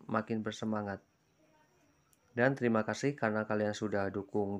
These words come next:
channelnya Mas Culun dan sudah support channelnya Mas Culun. Dan tetap dukung channelnya Mas Culun dengan cara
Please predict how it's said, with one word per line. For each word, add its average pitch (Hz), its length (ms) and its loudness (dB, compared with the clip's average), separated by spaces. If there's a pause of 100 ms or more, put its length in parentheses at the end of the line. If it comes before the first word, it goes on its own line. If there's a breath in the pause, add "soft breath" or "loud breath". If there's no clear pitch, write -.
channelnya 101 560 -2
Mas 196 240 -6
Culun 120 400 -2
dan 104 160 -2
sudah 101 320 -4
support 98 400 -6
channelnya 98 640 -4
Mas 95 160 -10
Culun. 127 480 -2 (720 loud breath)
Dan 143 320 6
tetap 123 400 2
dukung 117 560 2
channelnya 107 400 2
Mas 101 160 -4
Culun 117 400 0
dengan 101 240 -2
cara 107 480 -4